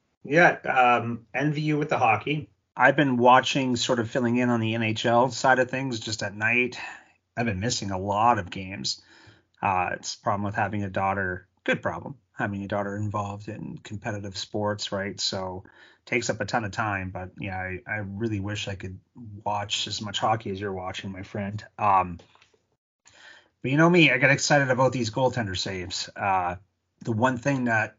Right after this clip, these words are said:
<laughs> I will always do is give you an honest reaction to, uh, you know, a save of any type. So, um, really looking forward to this episode.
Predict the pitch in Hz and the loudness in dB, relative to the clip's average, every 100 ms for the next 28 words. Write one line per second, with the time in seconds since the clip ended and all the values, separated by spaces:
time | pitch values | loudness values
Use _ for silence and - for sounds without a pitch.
0 | _ - - 151 - 143 139 127 - - | _ -2 4 4 6 4 6 2 -2 -2
1 | 143 147 123 107 104 104 107 110 104 98 | 2 4 4 0 0 -4 -2 -2 -2 -2
2 | 110 113 - 107 104 104 - 101 95 107 | -2 -4 -4 -2 -2 -2 -4 -6 -8 -6
3 | 98 98 95 95 101 90 87 90 - - | -4 -4 -4 -6 -8 -10 -8 -10 -10 -8
4 | 101 95 95 - 107 101 95 98 92 87 | -6 -4 -2 -2 -2 -2 -2 -2 -2 -4
5 | 98 85 85 - 95 90 90 - - - | -6 -6 -4 -4 -4 -10 -14 -16 -20 -20
6 | - _ - 90 90 98 113 104 104 104 | -20 _ -6 -4 -4 -4 -2 -2 -4 -6
7 | 110 107 95 101 98 101 95 - 82 | -6 -6 -6 -6 -6 -6 -6 -8 -12